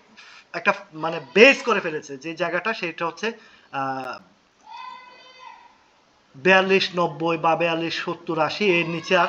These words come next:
সেটা নামার কোনোভাবেই সুযোগ নাই আপা, এই, এই বর্তমান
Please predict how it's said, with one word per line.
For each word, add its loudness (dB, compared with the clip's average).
সেটা -10
নামার -6
কোনোভাবেই -2
সুযোগ -6
নাই -10
আপা, 2
এই, 2
এই 6
বর্তমান 2